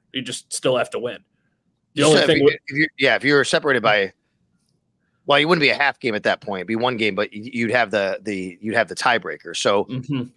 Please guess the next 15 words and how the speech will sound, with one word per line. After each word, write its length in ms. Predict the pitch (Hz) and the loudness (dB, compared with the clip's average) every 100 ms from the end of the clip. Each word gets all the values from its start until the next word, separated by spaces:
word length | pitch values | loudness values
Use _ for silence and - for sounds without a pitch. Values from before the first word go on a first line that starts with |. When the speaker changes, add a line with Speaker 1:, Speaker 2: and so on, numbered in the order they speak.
| _ _ _ - | _ _ _ -6
Speaker 2:
you 80 | 123 | 0
know, 220 | 104 95 | 0 0
it, 140 | 127 - - | -4 -6 -10
it, 100 | - - | -16 -12
it 100 | 160 | -4
might 120 | 180 | 0
not 140 | 202 170 | 0 2
matter 200 | 165 151 | 0 0
because 460 | 147 147 139 120 | 0 2 2 0
even 240 | 156 147 143 | -2 0 -2
if, 80 | - - | -4 -8
if 100 | 135 | -2
they 140 | 135 | -2
finish 360 | - 175 151 - | -2 -2 -2 -2
tied 560 | - 156 135 113 110 | -2 2 2 2 0